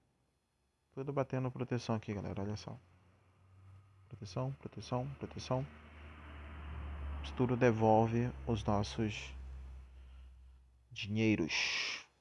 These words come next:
Tá, atenção de novo. Tá, é,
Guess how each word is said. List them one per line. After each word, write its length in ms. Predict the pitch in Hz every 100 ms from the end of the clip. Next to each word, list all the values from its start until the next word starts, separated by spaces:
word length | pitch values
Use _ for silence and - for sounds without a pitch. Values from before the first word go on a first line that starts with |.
| _ _ _ _ -
Tá, 120 | - _ _
atenção 300 | 117 113 -
de 100 | 110
novo. 160 | 127 104 _ _ _ _ _ _ _ _ - _ - _ _ _ _
Tá, 260 | 101 95 107 - - -
é, 540 | - 104 101 101 101